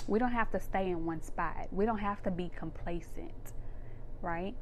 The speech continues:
There's always a destination to go. There's always a destination to go. And one thing, when I was looking more and researching more into reparenting myself, is,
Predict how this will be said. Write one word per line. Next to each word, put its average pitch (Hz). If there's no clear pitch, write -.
There's 208
always 196
a 170
destination 165
to -
go. 147
There's 170
always 165
a 156
destination 151
to 151
go. -
And 180
one 254
thing, 202
when 180
I 180
was 190
looking 208
more 185
and 170
researching 175
more 165
into 165
reparenting 165
myself, 147
is, 160